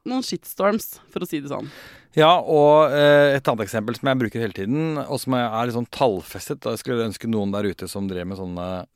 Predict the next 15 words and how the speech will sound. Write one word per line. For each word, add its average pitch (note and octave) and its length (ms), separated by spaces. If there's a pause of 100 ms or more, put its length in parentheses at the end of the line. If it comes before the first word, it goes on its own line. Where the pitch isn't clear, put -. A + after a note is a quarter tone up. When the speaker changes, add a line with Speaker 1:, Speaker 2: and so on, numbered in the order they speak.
(120)
Speaker 2:
tallforskning, A2 840 (800)
hadde A#2+ 220 (120)
sett - 220
litt A2+ 140
på A2 120
det, D3+ 220
fordi C3+ 300
vi C3+ 80
hadde A#2+ 160
en - 60
podcast - 440
om A#2+ 240
setefødsler. C3 800 (160)
Speaker 1:
Ja. C4+ 160 (340)
Speaker 2:
Eh, C3+ 320